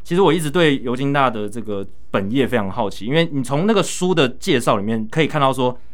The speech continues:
尤金大专业是念会计，然后后来在这个证券业工作，但是其实兴趣非常广泛。后来我才知道说，尤金大除了写棒球之外，还是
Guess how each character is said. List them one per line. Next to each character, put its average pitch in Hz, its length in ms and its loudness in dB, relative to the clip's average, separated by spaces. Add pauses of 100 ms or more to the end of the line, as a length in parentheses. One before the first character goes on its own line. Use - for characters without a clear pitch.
(140)
尤 123 100 -4
金 139 180 -2
大 139 180 4
专 123 280 -2
业 127 160 0
是 107 360 -6
念 101 180 -2
会 90 220 -4
计， - 260 -8 (380)
然 107 140 -2
后 120 100 2
后 123 200 0
来 101 260 0
在 113 200 -2
这 107 120 -4
个 104 120 -2
证 117 220 2
券 113 180 2
业 107 220 0
工 98 280 -6
作， 107 280 -6 (280)
但 170 140 4
是 160 180 2
其 127 160 -4
实 120 240 -4
兴 - 200 -2
趣 131 160 -2
非 127 100 -2
常 113 120 2
广 101 200 -6
泛。 113 220 -8 (440)
后 226 240 2
来 120 260 2 (420)
我 117 120 -6
才 120 180 -2
知 151 160 -6
道 156 160 2
说， 143 200 -2
尤 123 120 -2
金 139 120 -4
大 143 120 2
除 113 160 -4
了 117 80 0
写 95 200 -6
棒 113 180 -2
球 104 140 -6
之 104 120 -8
外， 110 120 -2
还 104 120 -4
是 117 300 -6